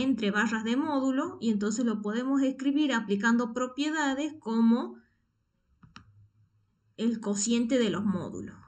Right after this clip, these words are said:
A su vez, fíjense, acá tengo dos X menos cuatro, puedo sacar factor común dos, y entonces me quedaría dos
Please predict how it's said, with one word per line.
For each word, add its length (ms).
A 180
su 180
vez, 180
fíjense, 520
acá 200
tengo 320
dos 300
X 760
menos 420
cuatro, 460
puedo 180
sacar 380
factor 460
común 420
dos, 560
y 140
entonces 480
me 160
quedaría 540
dos 600